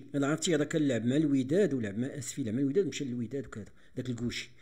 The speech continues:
راه كان في خريبكا هو في الاول ومشى. هذاك اللعاب نسيت على سميتو، هذاك ما عمرو في حياته ماركا بالراس. كان معروف هو تيرون، عنده العسليه وعنده السونطراج،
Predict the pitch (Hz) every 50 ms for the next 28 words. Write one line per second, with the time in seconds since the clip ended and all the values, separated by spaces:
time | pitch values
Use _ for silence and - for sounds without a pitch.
0 | - - - - - - - - - 147 143 - 165 160 - - - 180 208 233
1 | 190 - 170 165 143 135 135 139 127 - 139 143 170 127 117 110 - - - -
2 | - - - - - - - - - - - - - 131 120 - 160 147 147 -
3 | 147 147 156 170 - 160 151 127 131 180 196 165 139 - 170 - 131 143 147 143
4 | - 160 160 170 180 208 247 - - 127 143 190 202 - 269 254 262 - - -
5 | - - - - 185 190 180 185 220 220 226 240 254 254 208 - - - 185 208
6 | 220 208 - - 233 214 208 190 160 - 175 151 151 139 127 123 113 101 - -
7 | - - - - - - - - - - - - - - - - - - - -
8 | - - - - - - - - - - - - 160 160 165 139 139 202 294 254
9 | - - 165 175 156 - 175 175 170 202 214 175 160 160 165 180 147 135 135 -
10 | - 175 165 180 220 175 151 143 165 160 - - 175 147 - 151 165 214 233 175
11 | 127